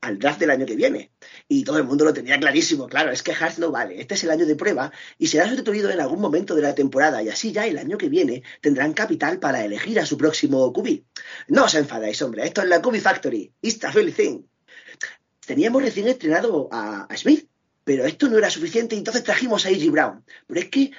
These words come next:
aún así no parábamos de escuchar que los Eagles no tendrán buen juego de pase porque el quarterback no es solvente.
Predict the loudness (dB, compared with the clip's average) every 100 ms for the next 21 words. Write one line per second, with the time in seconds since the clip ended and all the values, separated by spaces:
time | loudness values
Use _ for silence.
0 | 0 2 2 -2 -2 0 0 0 -2 -2
1 | -4 -8 -6 -4 -2 -2 -2 0 4 4
2 | 4 -2 0 0 0 -2 0 2 2 0
3 | -4 -2 -2 0 2 0 0 0 0 0
4 | -2 0 -2 -2 -6